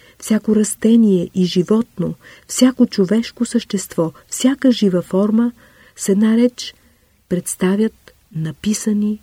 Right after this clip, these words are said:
слова. Когато той вземе един лист от някое дърво, разглежда го и чете кога, де и при какви условия се е развил този растителен вид, какви са били хората тогава,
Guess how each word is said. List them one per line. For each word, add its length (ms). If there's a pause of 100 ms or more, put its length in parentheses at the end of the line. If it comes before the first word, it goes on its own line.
(100)
слова. 480 (1500)
Когато 340
той 200
вземе 440
един 360
лист 300
от 140
някое 340
дърво, 440 (320)
разглежда 680
го 200 (380)
и 120
чете 480 (280)
кога, 500 (220)
де 460
и 80
при 240
какви 320
условия 580
се 200
е 60
развил 440 (240)
този 320
растителен 640
вид, 400 (600)
какви 280
са 160
били 220
хората 460
тогава, 460